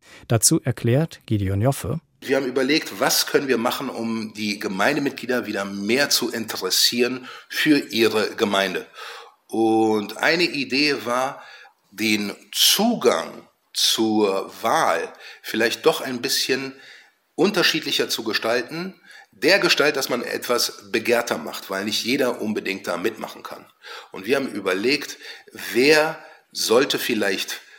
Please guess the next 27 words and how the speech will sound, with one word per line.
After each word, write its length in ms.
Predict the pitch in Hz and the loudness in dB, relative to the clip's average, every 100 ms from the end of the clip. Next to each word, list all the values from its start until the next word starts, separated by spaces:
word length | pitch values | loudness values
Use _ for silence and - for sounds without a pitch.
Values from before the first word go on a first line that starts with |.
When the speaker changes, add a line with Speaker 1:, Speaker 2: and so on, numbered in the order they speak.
| - _ | -20 _
Speaker 2:
definitiv 540 | - 147 170 156 185 170 | 2 2 4 0 0 -2
mitmachen 360 | 175 160 180 | -2 -2 -4
können 340 | 170 175 220 226 - - - - _ | -2 -2 -2 -6 -12 -20 -20 -20 _
und 380 | 117 120 123 - | 0 0 0 -4
wo 260 | - 120 165 | -4 4 4
sollte 240 | 143 139 | 6 2
man 160 | 131 127 | 0 -2
vielleicht 300 | 120 117 117 | 0 0 0
ein 80 | 113 | -2
bisschen 260 | 113 107 | -2 -2
aufpassen. 760 | - 160 - - 170 - 185 196 - - - - _ | 2 0 0 0 -2 0 -4 -6 -14 -20 -20 -20 _
Und 160 | - 101 | -4 2
deswegen 680 | 135 - 123 123 123 123 120 - - | 2 4 4 4 2 -4 -8 -20 -12
legen 360 | 95 120 127 107 | 2 2 4 0
wir 140 | 95 | -4
fest, 540 | - 151 170 - - - - - - - - | 0 2 4 2 -4 -10 -20 -20 -20 -16 -6
es 220 | 101 - | -4 0
darf 280 | 113 117 110 | 0 0 -2
nur 220 | 98 98 | -4 6
derjenige 460 | 131 139 131 107 | 6 8 4 0
mitmachen, 420 | 104 151 131 139 123 | 2 0 0 -2 0
der 140 | 104 | 0
sich 200 | 104 - | 0 -2
eindeutig 520 | 117 110 104 101 110 | -2 2 2 2 -2
zur 180 | - 98 | 0 0
Gemeinde 420 | 95 90 95 95 | 0 -2 -2 -2
bekennt. 600 | 87 98 - - - - | -4 -4 -4 -6 -12 -20